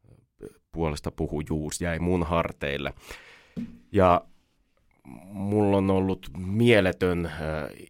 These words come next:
ilo ja tällainen etuoikeus sitten tän työn kautta tutustua tosi erilaisiin kokkeihin ja nähdä erilaisia keittiöitä ihan katukeittiöistä laivakeittiöihin ja Michelin-tason keittiöihin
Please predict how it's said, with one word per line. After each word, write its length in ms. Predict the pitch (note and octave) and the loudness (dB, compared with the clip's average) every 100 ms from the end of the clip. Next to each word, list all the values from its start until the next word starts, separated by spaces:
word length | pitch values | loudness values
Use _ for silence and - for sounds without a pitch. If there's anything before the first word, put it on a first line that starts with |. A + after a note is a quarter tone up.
| _ | _
ilo 420 | G2+ G2 F#2 E2 D#2 | -2 2 2 0 -2
ja 220 | D#2+ E2 | -4 -4
tällainen 400 | D#2 D#2+ E2 E2+ - | -6 -6 -6 -4 -2
etuoikeus 760 | G2+ G2 D#2+ D#2+ D2+ D2+ D2+ | -2 0 -2 -2 -6 -8 -8
sitten 340 | E2+ - E2 E2+ | -10 -8 -8 -4
tän 240 | F2+ E2+ | -2 -2
työn 260 | E2 D2+ D2 | -6 -8 -6
kautta 420 | E2 D2+ - D2+ F2 - | -6 -6 -10 -14 -14 -8
tutustua 680 | F2+ F2 D#2+ - D#2+ D2+ - _ | -6 -4 -6 -6 -8 -8 -12 _
tosi 280 | G#2+ G2 F2+ | -4 0 0
erilaisiin 500 | F2 D2 C#2+ D#2 D2+ | -2 -4 -8 -10 -6
kokkeihin 800 | F2 - - C#2+ B1+ D2+ D2 D2 | -6 -6 -10 -10 -8 -10 -12 -10
ja 140 | D2+ | -10
nähdä 280 | D#2 D#2+ D#2+ | -8 -8 -8
erilaisia 440 | D#2+ D#2 E2 D#2 | -8 -8 -8 -10
keittiöitä 580 | D#2 D#2+ D#2 - A#1+ - | -8 -8 -8 -10 -12 -10
ihan 200 | D2 - - _ | -10 -12 -14 _
katukeittiöistä 880 | E2 - - C#2 - C#2 C2 - D2 - - - _ - | -12 -12 -12 -14 -14 -12 -12 -12 -18 -20 -20 -20 _ -10
laivakeittiöihin 800 | D#2 D#2+ D#2 - C#2+ - C2+ D2+ | -4 -4 -4 -6 -8 -10 -12 -10
ja 80 | D2 | -8
Michelin-tason 720 | D#2+ D#2+ D2+ C2 - - D2 | -6 -6 -6 -10 -12 -12 -12
keittiöihin 560 | D2 C#2 - C#2+ D2 | -10 -12 -12 -12 -12